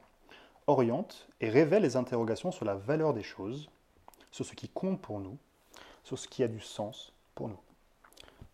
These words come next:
De fait, donc, de l'in-, de l'interrogation « Qui suis-je ? » je suis capable de me demander «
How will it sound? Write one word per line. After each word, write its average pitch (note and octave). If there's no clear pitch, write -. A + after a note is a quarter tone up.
De A2+
fait, -
donc, A#2+
de A#2+
l'in-, C#3
de B2
l'interrogation « C#3+
Qui -
suis-je ? » C#3
je A#2+
suis C#3
capable D#3
de B2+
me A#2
demander « A2